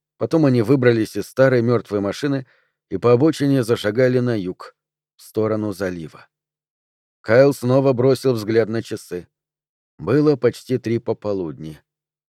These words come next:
В середине лета солнце садится поздно. Июльская жара обрушилась на людей, заставила пот сочиться из пор и приклеила одежду к коже. Дорога, окаймленная сосновым лесом, была пуста.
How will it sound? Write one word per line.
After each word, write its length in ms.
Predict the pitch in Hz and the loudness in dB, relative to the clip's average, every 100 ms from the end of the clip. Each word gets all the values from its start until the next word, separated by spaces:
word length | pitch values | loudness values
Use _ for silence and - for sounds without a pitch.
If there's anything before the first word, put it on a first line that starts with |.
| _ _ | _ _
В 60 | |
середине 520 | - 120 113 110 113 | -2 0 0 0 0
лета 360 | 110 135 127 120 _ _ _ | 2 2 2 -2 _ _ _
солнце 420 | - 160 123 120 | -4 -2 0 -2
садится 500 | 113 107 110 110 - 95 | -4 -4 -4 -6 -6 -10
поздно. 440 | - - - _ _ _ _ _ _ - | -8 -12 -16 _ _ _ _ _ _ -2
Июльская 580 | 117 131 127 - 127 110 | 2 4 2 0 0 2
жара 340 | 139 143 123 | 2 4 4
обрушилась 520 | 95 120 - 110 104 | 2 -2 -2 -4 -4
на 100 | 113 | -2
людей, 400 | 113 107 143 131 _ _ _ | -2 -2 -2 -4 _ _ _
заставила 600 | 95 135 - 151 139 131 | 0 0 2 2 4 4
пот 240 | 123 127 | 2 -2
сочиться 500 | - 123 147 123 - | 0 -2 -2 -6 -6
из 140 | 107 - | -8 0
пор 260 | 143 131 - _ _ | 2 2 -2 _ _
и 120 | - | -6
приклеила 560 | 117 127 120 147 139 135 | 0 0 2 4 6 6
одежду 440 | 123 127 110 104 | 4 2 -2 -4
к 60 | - | -8
коже. 380 | - 87 - - _ _ _ _ _ _ | -10 -14 -14 -20 _ _ _ _ _ _
Дорога, 640 | 92 113 147 139 110 76 _ _ _ | -2 2 4 2 0 -6 _ _ _
окаймленная 720 | 87 - 120 123 135 123 120 | -8 -2 0 2 2 2 -2
сосновым 540 | - 110 - 123 110 120 | -2 -4 0 0 2 2
лесом, 340 | 143 - 107 | 0 0 -4
была 240 | 107 107 | -2 -4
пуста. 480 | 98 - - - - | -4 -14 -18 -20 -20